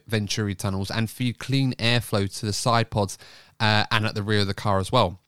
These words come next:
I think the technical director, Mike Elliott, was talking about this during the launch. He said that Mercedes has taken an additional step with the, the compact packaging of the side pods and the engine cover this year. So, of course, you remember those bulges, uh, that they had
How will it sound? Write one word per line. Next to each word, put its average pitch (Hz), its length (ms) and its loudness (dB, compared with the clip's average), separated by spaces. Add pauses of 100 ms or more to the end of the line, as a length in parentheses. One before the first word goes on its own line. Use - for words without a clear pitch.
(200)
I 110 80 2
think 147 220 0
the 123 40 -2
technical 120 380 0
director, 107 320 -2
Mike 107 320 0
Elliott, 117 320 2
was 101 180 -2
talking 107 240 -2
about 98 160 2
this 95 140 -4
during 98 160 0
the 95 60 -2
launch. 110 320 0
He 110 120 -2
said 104 320 -4
that 107 220 0 (420)
Mercedes 135 640 2
has 117 200 2
taken 113 320 0
an 107 140 0
additional 110 400 0
step - 400 -4
with 104 280 -4
the, 98 280 -2 (240)
the 104 100 -6
compact 117 440 0
packaging 139 420 0
of 139 80 -4
the 143 80 0
side 147 260 2
pods - 300 -2
and 113 180 4
the 110 100 4
engine 117 260 0
cover 131 240 0
this 131 200 0
year. 156 140 4
So, 143 160 2
of 117 120 -2
course, - 280 0
you 139 80 4
remember 147 300 6
those 131 320 4 (440)
bulges, 127 720 2 (1000)
uh, 107 260 2
that 101 200 -6
they 104 160 2
had 92 340 -2